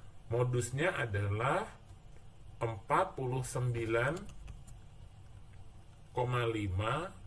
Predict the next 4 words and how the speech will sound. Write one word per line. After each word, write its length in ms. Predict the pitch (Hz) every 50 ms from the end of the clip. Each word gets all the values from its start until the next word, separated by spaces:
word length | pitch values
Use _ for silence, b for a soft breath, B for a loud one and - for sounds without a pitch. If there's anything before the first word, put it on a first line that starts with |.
| - - -
plus 640 | - 117 113 113 127 143 175 185 - - - - - - - - - - - - - - - - - - - - - - - - - - - - - - - - - - - - - - - - - - - - - - - - - - - - - - - - - - - - - - - - - - - - - - - - - - - - -
empat 640 | 113 113 107 101 - 117 120 131 185 190 - - - -
per 400 | - 120 120 127 139 - - - - - - - - - -
empat 640 | 113 110 113 113 - - 123 131 156 185 - -